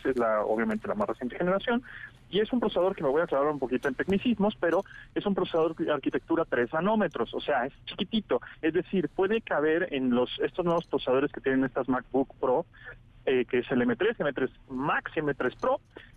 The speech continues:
que obviamente están estas computadoras pensadas de uso profesional, o sea, es una inversión que vas a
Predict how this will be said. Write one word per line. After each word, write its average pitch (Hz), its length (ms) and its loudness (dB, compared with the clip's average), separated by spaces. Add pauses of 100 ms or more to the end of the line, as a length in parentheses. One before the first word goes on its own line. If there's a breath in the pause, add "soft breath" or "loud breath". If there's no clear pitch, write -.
(160)
que 143 60 2
obviamente 147 380 2
están 147 440 -2
estas 151 340 -2
computadoras 120 560 0
pensadas 120 520 0
de 123 160 0
uso 127 260 0
profesional, - 800 0
o - 60 -2
sea, 101 260 -2 (200 loud breath)
es - 140 -4
una 151 100 2
inversión 147 640 0
que 104 220 2
vas 98 260 0
a 135 280 0